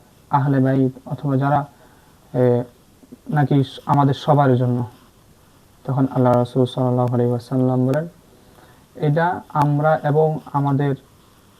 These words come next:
সবার জন্য, অর্থাৎ কিয়ামত পর্যন্ত যত উম্মতে মুহাম্মাদি আসবে, সকলের জন্য একই হুকুম, একই মাসালা।" অর্থাৎ প্রত-,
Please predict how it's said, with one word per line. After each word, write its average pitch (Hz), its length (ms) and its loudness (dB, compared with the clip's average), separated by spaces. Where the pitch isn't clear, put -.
সবার 143 460 4
জন্য, 123 240 0
অর্থাৎ 160 360 -4
কিয়ামত 156 400 2
পর্যন্ত 156 440 0
যত 139 280 -4
উম্মতে 156 340 2
মুহাম্মাদি 131 600 0
আসবে, 131 400 -2
সকলের 185 600 0
জন্য 170 460 0
একই 175 300 2
হুকুম, 131 400 -4
একই 135 220 -4
মাসালা।" 127 400 -2
অর্থাৎ 196 300 -4
প্রত-, - 380 -6